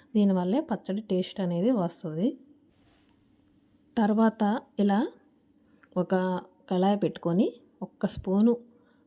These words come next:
మెంతులు, ఒక స్పూను ఆవాలు వేసి మీడియం ఫ్లేమ్లో చక్కగా వేయించుకోవాలండి.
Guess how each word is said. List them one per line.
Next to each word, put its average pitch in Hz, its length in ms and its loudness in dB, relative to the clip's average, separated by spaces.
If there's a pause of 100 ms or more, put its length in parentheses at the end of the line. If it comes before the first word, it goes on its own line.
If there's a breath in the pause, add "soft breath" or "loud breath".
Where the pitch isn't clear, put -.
మెంతులు, 185 440 2 (200)
ఒక - 180 -12
స్పూను 208 280 0 (120)
ఆవాలు 180 360 0 (140)
వేసి 165 320 -2 (840)
మీడియం 208 340 4
ఫ్లేమ్లో 190 280 0 (120)
చక్కగా 202 460 0
వేయించుకోవాలండి. 175 800 0